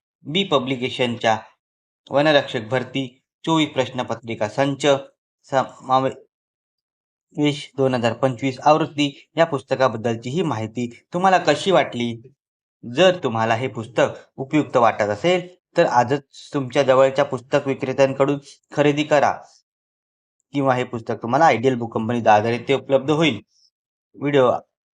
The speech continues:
आवडल्यास लाईक करा, शेअर करा आणि आमच्या चॅनलला सबस्क्राईब करायला विसरू नका.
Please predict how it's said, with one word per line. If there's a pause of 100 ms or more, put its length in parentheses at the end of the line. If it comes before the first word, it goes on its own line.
(1120)
आवडल्यास (200)
लाईक
करा, (560)
शेअर
करा (400)
आणि
आमच्या
चॅनलला
सबस्क्राईब
करायला
विसरू
नका.